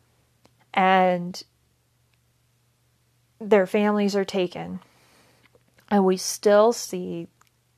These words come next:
something that we can learn from David, that when all, and it was to the point the men were gonna stone David, but David goes to the Lord, and the Lord tells him to pursue them. He doesn't tell them where to go.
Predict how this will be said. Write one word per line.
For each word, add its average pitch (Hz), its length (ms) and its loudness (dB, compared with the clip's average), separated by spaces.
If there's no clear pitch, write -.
something 190 400 -6
that 185 160 -2
we 190 120 0
can 196 160 -4
learn 196 220 -2
from 202 200 -2
David, 180 560 0
that 180 260 4
when 196 220 -2
all, 202 340 -6
and 208 100 -4
it 208 40 -4
was 214 180 -6
to 311 120 -2
the 269 120 4
point 247 360 -2
the 196 100 0
men 196 380 -4
were 269 100 -8
gonna 247 180 -6
stone 190 400 -6
David, 175 500 -6
but 190 240 0
David 214 560 4
goes 190 580 0
to 190 220 -4
the 190 140 0
Lord, 175 520 -2
and 185 180 2
the 175 100 2
Lord 202 640 4
tells 202 520 6
him 196 380 -6
to 190 140 -8
pursue 185 680 -4
them. 180 300 -6
He - 220 -8
doesn't 269 340 2
tell 226 360 0
them 262 200 -6
where 262 160 -4
to 262 80 -2
go. 262 360 -4